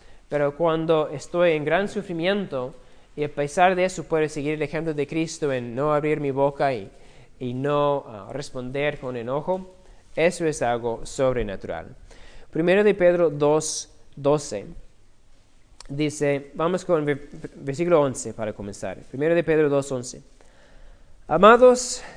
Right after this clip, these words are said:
yo os ruego como extranjeros y peregrinos,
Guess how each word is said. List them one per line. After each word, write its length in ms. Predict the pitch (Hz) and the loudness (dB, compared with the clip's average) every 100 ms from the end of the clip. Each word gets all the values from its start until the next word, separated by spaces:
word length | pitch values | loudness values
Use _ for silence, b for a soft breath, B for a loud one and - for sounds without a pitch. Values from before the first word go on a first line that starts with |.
| B B B B - | B B B B -8
yo 320 | 151 175 208 | 4 6 8
os 180 | 202 170 | 8 6
ruego 560 | 165 175 170 190 196 202 - - | 6 8 8 4 2 -6 -20 -8
como 240 | - 151 | -2 0
extranjeros 800 | 143 - 143 123 175 185 185 175 | 0 -2 -4 -2 4 6 4 2
y 40 | 135 | -4
peregrinos, 800 | 139 123 131 135 131 131 - | -2 0 0 0 -2 -4 -10